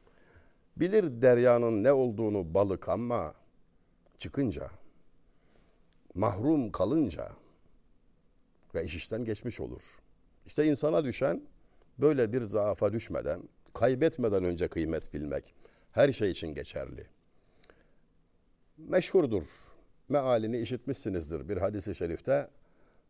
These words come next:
iki cihan serveri, "Beş şey gelmeden beş şeyin kıymetini bilin." buyurdu. Nedir onlar? Hastalık gelmeden sıhhatin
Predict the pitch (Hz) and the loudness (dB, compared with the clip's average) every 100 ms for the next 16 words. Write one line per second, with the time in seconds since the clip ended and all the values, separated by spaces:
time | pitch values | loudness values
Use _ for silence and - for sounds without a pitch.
0 | - 98 95 90 90 87 78 73 71 120 | -14 -8 -4 -2 -2 -2 -4 -4 -4 -4
1 | - - _ _ 104 123 - - 82 76 | -6 -12 _ _ -2 -2 -2 -4 -4 -2
2 | 104 113 82 76 95 135 143 139 - - | 0 0 0 -2 -2 -2 -4 -6 -8 -8
3 | - - - - - _ - 110 104 - | -12 -18 -20 -20 -20 _ -4 0 0 0
4 | 80 87 107 - 78 73 - 107 95 110 | -4 -2 -4 -4 -4 -4 -6 -6 -2 -2
5 | 98 - - _ _ _ _ _ _ _ | -2 -6 -18 _ _ _ _ _ _ _
6 | _ _ - 80 71 - - - - _ | _ _ -6 -6 -6 -10 -16 -18 -20 _
7 | _ _ _ _ _ _ _ _ _ _ | _ _ _ _ _ _ _ _ _ _
8 | - 117 104 80 87 120 - - - - | 0 2 2 0 0 -4 -4 -16 -20 -20
9 | _ - - 127 135 - 185 202 - 202 | _ -20 -6 -2 0 2 0 0 2 2
10 | 175 151 165 151 147 127 113 98 | 4 4 4 2 0 4 4 2